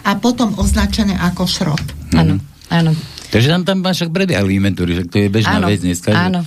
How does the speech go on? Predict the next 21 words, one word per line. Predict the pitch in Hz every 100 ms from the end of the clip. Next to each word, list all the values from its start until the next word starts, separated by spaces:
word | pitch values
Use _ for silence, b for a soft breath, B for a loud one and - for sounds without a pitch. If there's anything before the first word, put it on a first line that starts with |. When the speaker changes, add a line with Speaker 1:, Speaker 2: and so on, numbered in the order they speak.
| - -
Speaker 3:
A | 156
inventúry, | 190 196 202 180 190 190
e, | 170 180 170 160 160 160 160
boli, | 156 180 175
že | 160
bez | 165 170 170
závad, | 160 147 147
že | 156 170
proste | 160 170 -
žiadne, | 160 180 156 156
bez | 143 175 185
rozdielu. | 170 170 165 160 170 165 165
E, | 160 B B B B 151 151 147 -
ja | 190
ich | 180
tu | -
aj | 156
so | 156
sebou | - 165 143
teda | 175 147
mám, | 135 143 160